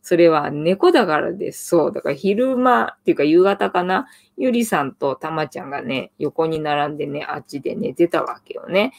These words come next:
で、時々ね、ゆりさんね、寝ぼけてんのかなんだか知んないけどね、時々ゆりさんね、オスになるのよね。<laughs> オスになるのよ。だから、クータが時々メスになるみたいに、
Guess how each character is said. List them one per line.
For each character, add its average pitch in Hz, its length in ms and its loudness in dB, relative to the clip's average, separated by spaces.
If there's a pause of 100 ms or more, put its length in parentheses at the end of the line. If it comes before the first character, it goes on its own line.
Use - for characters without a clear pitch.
(300)
で、 165 320 4
時 339 300 2
々 359 340 4
ね、 233 160 4
ゆ 208 200 2
り 226 120 0
さ - 220 -4
ん - 100 -12
ね、 147 220 -2 (240)
寝 185 160 2
ぼ 330 160 2
け 403 160 6
て 175 180 4
ん 165 80 0
の 147 100 -4
か - 140 -8
な 147 180 -4
ん 156 100 -6
だ 143 100 -8
か 135 120 -12
知 - 140 -10
ん 135 80 -6
な 139 80 -4
い 131 60 -6
け - 100 -12
ど - 60 -10
ね、 123 180 -8 (300)
時 330 260 4
々 349 200 4
ゆ 254 180 2
り 226 100 4
さ 185 180 -2
ん - 60 -6
ね、 135 220 -4
オ 165 100 4
ス 240 180 2
に 196 140 2
な 147 160 -10
る - 140 -18
の - 100 -20
よ - 80 -14
ね。 180 260 2 (680)
<laughs> 381 640 -12
オ 165 120 0
ス 220 160 0
に 190 200 4
な 143 160 -4
る 226 80 -12
の 147 100 -12
よ。 - 80 -18 (260)
だ 190 140 -2
か 170 100 0
ら、 160 100 0
ク - 300 0
ー - 20 -16
タ 202 120 4
が 196 140 4
時 170 340 -2
々 165 160 2 (200)
メ 160 140 2
ス 185 180 -4
に 156 160 -2
な - 140 -8
る - 120 -8
み 143 120 -8
た - 160 -10
い 151 100 -10
に、 151 240 -4